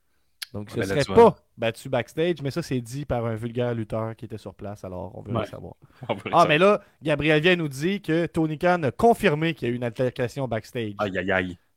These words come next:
Speaker 1: Mais il a pas voulu en parler.
Speaker 2: OK, OK. Ben, tu vois, ça brasse, ça.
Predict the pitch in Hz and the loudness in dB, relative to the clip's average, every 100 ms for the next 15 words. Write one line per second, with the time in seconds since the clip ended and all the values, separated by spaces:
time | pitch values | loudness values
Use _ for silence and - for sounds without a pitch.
0 | 117 113 107 120 120 113 101 95 104 _ | -8 -6 -4 -4 -2 -4 -4 -12 -16 _
1 | _ _ _ - 98 101 95 - - - | _ _ _ -14 -10 -8 -10 -10 -10 -10
2 | 98 - 123 87 - 95 120 120 104 113 | -8 0 2 2 -6 -4 0 4 6 8
3 | 101 | 6